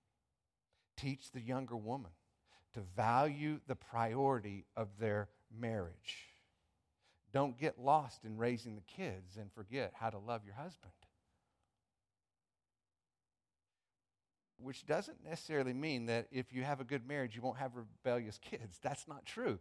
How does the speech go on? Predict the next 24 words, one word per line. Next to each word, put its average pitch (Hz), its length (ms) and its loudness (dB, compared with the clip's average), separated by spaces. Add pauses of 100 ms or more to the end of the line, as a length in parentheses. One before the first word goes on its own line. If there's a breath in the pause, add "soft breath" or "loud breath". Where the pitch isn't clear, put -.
(280 soft breath)
But 156 200 6
if 214 240 -2
you 202 120 -4
do, 190 320 -2 (600)
you 165 200 0
are 143 60 4
so 240 360 6
much 196 280 6
more 160 200 4
well 151 260 10
prepared 151 580 -2
and 113 100 -2
equipped 113 480 -2 (540)
to 147 80 -6
deal 185 260 -4
with 127 200 -4
that 95 220 -6
difficulty. - 640 -14 (1400)
Teach 196 280 -4
them 185 180 -4
to 151 100 -6
love 135 320 2
their 165 100 -4
husbands. 170 440 -10